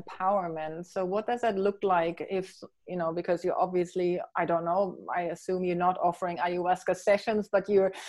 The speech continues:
you're recommending it only so you use other tools. What do you use to empower people or to empower somebody?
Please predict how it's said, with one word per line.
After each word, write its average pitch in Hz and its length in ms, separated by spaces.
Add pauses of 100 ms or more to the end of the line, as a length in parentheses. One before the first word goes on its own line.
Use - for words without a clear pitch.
(320)
you're 202 160
recommending 214 880
it 208 160
only 214 320
so 220 180
you 208 200
use 226 360
other 202 300 (100)
tools. 190 400
What 220 160
do 269 80
you 254 160
use 190 540
to 180 100
empower 170 640
people 160 320
or 160 300
to 160 80
empower 175 800
somebody? 170 640